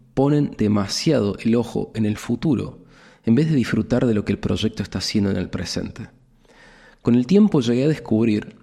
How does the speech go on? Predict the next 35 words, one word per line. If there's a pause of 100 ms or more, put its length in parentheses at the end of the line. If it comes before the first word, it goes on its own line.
(160)
que
la
razón
por
la
que
destinaba
tanto
tiempo
perfeccionando
las
cosas
antes
de
salir
a
mostrarlas (480)
era
para
evitar
a (100)
toda
costa
el
fracaso. (960)
Pero
lo
que
no
me
daba
cuenta
en
su
momento